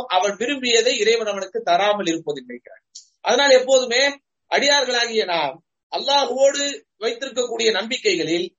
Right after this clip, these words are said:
அல் ஹவுஃப் வர் ரஜா, அது ரெண்டுமே நம்ம கிட்ட இருக்கணும். ஹவுஃப் என்றால், "ஆஹா, நாம் செய்த பாவங்கள், இந்த பாவங்களை வைத்து அல்லாஹ் பிடித்து விட்டால் என்ன ஆவது?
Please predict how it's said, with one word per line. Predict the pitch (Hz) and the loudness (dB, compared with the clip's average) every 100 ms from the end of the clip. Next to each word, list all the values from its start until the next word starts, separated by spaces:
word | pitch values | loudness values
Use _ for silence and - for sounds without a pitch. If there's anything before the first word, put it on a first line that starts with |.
| _ _ | _ _
அல் | 180 196 - | -2 -2 0
ஹவுஃப் | 262 294 285 277 262 | 2 2 0 -6 -2
வர் | 226 185 | 0 2
ரஜா, | 180 180 185 - _ - | 4 4 0 -2 _ -6
அது | 170 | -2
ரெண்டுமே | 208 247 277 277 | -2 -2 -2 -2
நம்ம | 233 | 0
கிட்ட | 208 214 | -2 -2
இருக்கணும். | 180 160 - _ | -4 -6 -10 _
ஹவுஃப் | - 277 311 254 | 0 0 0 0
என்றால், | 254 240 254 294 285 _ _ _ _ - | 0 0 0 0 -2 _ _ _ _ -8
"ஆஹா, | 175 190 220 | -4 -2 -2
நாம் | 208 180 | -2 -4
செய்த | 196 220 220 | -4 -4 -4
பாவங்கள், | 190 226 233 233 170 _ _ _ _ | -2 -2 -2 -2 -4 _ _ _ _
இந்த | - 165 | -4 -2
பாவங்களை | 190 247 233 - _ _ _ | -2 -2 -4 -8 _ _ _
வைத்து | 226 247 214 | -10 -8 -6
அல்லாஹ் | 240 214 | -4 -4
பிடித்து | 208 247 240 | -6 -16 -16
விட்டால் | - 226 214 | -8 -4 -2
என்ன | 214 | 0
ஆவது? | 240 254 262 | 2 2 2